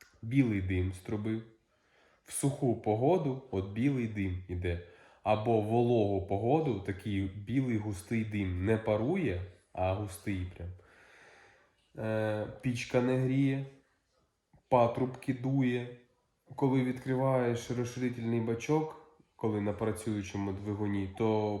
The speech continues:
пузирки можна побачити, якщо вона прям пробита. Але буває таке,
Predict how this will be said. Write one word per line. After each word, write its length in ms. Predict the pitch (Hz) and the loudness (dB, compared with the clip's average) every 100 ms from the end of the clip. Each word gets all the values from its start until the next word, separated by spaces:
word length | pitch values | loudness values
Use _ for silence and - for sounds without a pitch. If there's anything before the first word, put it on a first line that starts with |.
| - | -4
пузирки 640 | 117 120 120 113 98 95 - - _ | 0 0 -2 -4 -4 -6 -12 -20 _
можна 280 | - 104 98 | -2 0 0
побачити, 520 | 95 98 101 95 - | -2 2 2 2 -2
якщо 340 | 92 101 - 127 | -4 -4 0 2
вона 180 | 113 107 | 2 2
прям 240 | 107 101 | 0 -2
пробита. 460 | 107 98 95 90 90 - - - - _ | -2 -4 -4 -6 -12 -16 -20 -20 -20 _
Але 320 | 107 117 113 | 2 2 2
буває 520 | 98 107 110 110 98 90 | 0 0 4 4 2 -2
таке, 540 | 90 - 117 151 175 | -6 -6 -2 0 0